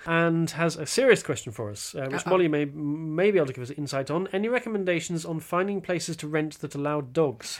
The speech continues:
Speaker 2: Actually, it was pretty easy to find a place that would take dogs. I mean,
Speaker 1: Right.
Speaker 2: the Dutch is
Speaker 1: Yeah, 'cause you rented your last
Speaker 2: Yeah,
Speaker 1: place,
Speaker 2: we,
Speaker 1: didn't you?
Speaker 2: I've re-,
Speaker 1: Yeah.
Speaker 2: I've lived in four, I think, rented apartments or
Speaker 1: Yeah.
Speaker 2: something like that.
Speaker 1: Mm.
Speaker 2: I've never had any issues, um, being able to rent. Actually, the last apartment that I lived in that we were renting, th-,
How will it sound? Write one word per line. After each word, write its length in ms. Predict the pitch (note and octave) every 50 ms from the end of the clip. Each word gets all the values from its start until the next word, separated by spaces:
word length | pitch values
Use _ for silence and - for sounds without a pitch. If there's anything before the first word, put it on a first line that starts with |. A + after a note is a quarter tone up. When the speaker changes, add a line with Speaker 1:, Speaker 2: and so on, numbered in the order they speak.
| - -
Speaker 2:
Actually, 260 | - D#4 - B4 A#4+ A4 -
it 100 | C4 D#4+
was 120 | G4 G4+
pretty 240 | - - - - A#4 A#4+ - A#3+
easy 160 | A#3+ C4+ E4
to 80 | F4
find 200 | - B3 G3 E3+
a 40 | E3+
place 300 | - F#3 D#3+ E3+ F3 -
that 160 | - - E3
would 100 | F#3+ -
take 240 | - F3 - - -
dogs. 360 | - C#3+ D3+ C#3+ - - -
I 20 | G#3+
mean, 80 | G#3 F3+
Speaker 1:
Right. 80 | D#3+
Speaker 2:
the 60 | D3+ C#3
Dutch 220 | B3+ D4+ - -
is 100 | D4 A#3
Speaker 1:
Yeah, 100 | G3+ F3+
'cause 140 | E3+ - -
you 140 | F#3 F#3+ E3+
rented 260 | E3+ E3+ D#3+ - -
your 100 | C#3+ C3
last 240 | C#3 D3+ C#3+ - - _
Speaker 2:
Yeah, 220 | A#3+ C4 C#4+ C4 G#3
Speaker 1:
place, 100 | F#3 F#3
Speaker 2:
we, 60 | F3
Speaker 1:
didn't 100 | E3+ E3
you? 20 | E3+
Speaker 2:
I've 260 | F3 F3+ F3 - -
re-, 100 | E3 - -
Speaker 1:
Yeah. 80 | - F3
Speaker 2:
I've 100 | F3+ F#3
lived 200 | E3 D#3+ D#3+ E3+
in 240 | D#3 D#3 D3 D3 - -
four, 460 | - - - D#3 D#3 E3+ G3 G#3+ F#3+ D3
I 60 | D3+
think, 200 | - D3+ D3 -
rented 260 | D3+ D#3 D3+ - C#3
apartments 440 | D3 - D3+ D3+ - - E3 E3+ D#3
or 40 | E3+
Speaker 1:
Yeah. 60 | E3+
Speaker 2:
something 260 | E3 E3+ E3+ D#3+ D#3
like 160 | D3 D3 -
that. 220 | - D#3+ F#3 F#3 -
Speaker 1:
Mm. 60 | -
Speaker 2:
I've 180 | F3 E3 D#3+
never 240 | E3 E3 D#3+ F3 F#3+ F3+
had 140 | E3 C#3+
any 200 | D3 D3+ D3+ D3
issues, 520 | D3+ D3 - - E3 D3+ C#3+ D3 D3+ - - -
um, 800 | - E3 D#3+ D#3+ B2+ C3+ C#3+ C#3+ D3 D#3 D#3 D#3 C#3 B2 D#3 D#3 -
being 220 | D#3+ D#3 C#3 D3+
able 180 | D#3 D#3 D3+ D3
to 120 | - E3
rent. 280 | D3 D#3+ C#3 E3 F3 - - - - - - - -
Actually, 300 | - G3 G#3+ - B3+ A#3
the 100 | G3 F#3+ F3
last 300 | E3 - G3 A3 - -
apartment 380 | F3 - F3+ E3+ E3+ E3 E3
that 100 | E3+ D#3+
I 80 | D#3+ E3
lived 260 | E3 F3+ F#3+ F#3 F3+
in 320 | E3+ D#3+ D#3 D3+ D3 C#3+ - - - _ _ -
that 160 | E3 B2+ -
we 100 | E3 D#3
were 100 | D#3 D#3
renting, 500 | E3 F3 F3 F#3 F3 F3 D#3+ D#3 D#3 E3+ - - - - - -
th-, 140 | F3+ F#3